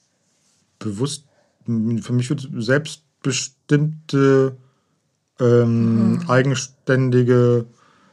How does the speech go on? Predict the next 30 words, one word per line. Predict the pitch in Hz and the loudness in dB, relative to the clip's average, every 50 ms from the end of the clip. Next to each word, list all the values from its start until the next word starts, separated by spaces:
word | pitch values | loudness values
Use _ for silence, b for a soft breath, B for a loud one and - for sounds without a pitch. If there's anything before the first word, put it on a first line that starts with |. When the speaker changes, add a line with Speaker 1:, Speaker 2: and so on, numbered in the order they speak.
| b b b b _ _ - | b b b b _ _ -4
Speaker 1:
äh, | 110 107 110 107 107 104 104 | -4 -2 -2 -2 -2 -4 -2
selbstbewusst-, | 101 127 135 147 - - - _ _ _ _ _ _ _ _ _ - 131 127 123 123 135 135 131 - | 0 0 0 0 0 -4 -14 _ _ _ _ _ _ _ _ _ -4 -4 -2 -2 -2 -6 -6 -4 -2
sich | 131 127 123 | -2 0 2
selbstbewusste | - 127 147 147 - - - - 127 110 127 156 151 156 - - - 143 139 139 139 135 131 | 2 0 0 -2 -4 -8 -8 -6 -4 -2 -2 -2 -2 -2 -4 -4 0 0 2 2 2 0 -2
Frau. | 156 185 165 156 - | -2 0 0 2 2
Speaker 2:
Mhm. | 202 190 175 160 170 180 - | 0 0 -2 -6 -8 -10 -12
Ah, | - 196 214 202 170 151 | -12 -10 -10 -10 -10 -12
okay. | 170 - - - 214 190 175 - - | -12 -14 -10 -8 -6 -6 -6 -6 -2
Speaker 1:
Aber | - 131 131 | 0 2 2
ich | 135 113 | 2 2
würde | 143 135 139 | 2 2 2
das, | 123 - - - - | 0 -2 -6 -6 -2
genau | 139 127 139 151 165 | 0 4 4 4 4
das | 151 156 | 4 4
Gleiche | 156 143 139 127 131 | 2 0 2 0 0
auch | 123 | -2
für | - 123 | -2 0
Männer | 151 202 180 120 107 95 | 0 0 0 0 -2 -4
sagen. | 98 104 104 101 98 101 104 | -6 -6 -6 -6 -8 -8 -8
Also | 120 110 107 113 107 104 | -6 -6 -4 -4 -4 -4
was | 120 - 175 | -4 -4 -4
ist, | 175 120 202 | -6 -6 -6
Speaker 2:
Mhm. | 220 165 | -6 -6
Speaker 1:
was | 117 - - | -6 -8 -8
ein | 120 | -8
starker | - - 123 113 - 113 | -6 -6 -6 -6 -6 -6
Mann | 123 135 127 | -6 -6 -8
ist. | 107 110 - - - _ _ _ - | -8 -10 -12 -14 -18 _ _ _ -8
Speaker 2:
Mhm. | 185 | -6
Speaker 1:
So. | 175 110 107 104 104 | -4 -4 -4 -4 -6